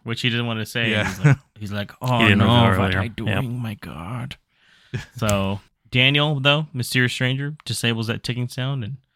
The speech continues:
Speaker 1: everybody just regroups at the end. They're like, "Oh my God." We, like, after many people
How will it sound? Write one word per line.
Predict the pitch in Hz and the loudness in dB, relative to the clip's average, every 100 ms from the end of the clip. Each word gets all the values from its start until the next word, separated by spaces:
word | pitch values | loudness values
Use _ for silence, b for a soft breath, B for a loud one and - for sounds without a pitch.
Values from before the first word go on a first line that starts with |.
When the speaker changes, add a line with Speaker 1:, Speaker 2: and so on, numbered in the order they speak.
| _ _ _ _ _ _ | _ _ _ _ _ _
Speaker 1:
everybody | 104 107 107 107 | -6 -2 0 -2
just | 101 101 - _ - | -2 -6 -8 _ -2
regroups | 131 127 123 - | 2 4 2 0
at | - | -8
the | 101 | -6
end. | 95 95 | -6 -6
They're | |
like, | 92 - | -8 -10
"Oh | |
my | 104 - | -14 -14
God." | 98 90 95 | -12 -12 -12
We, | 95 | -10
like, | 95 92 _ | -10 -10 _
after | 98 104 107 104 92 - | -10 -8 -6 -6 -8 -4
many | 110 139 165 139 | 2 4 4 4
people | 131 98 110 107 | 2 0 -2 -6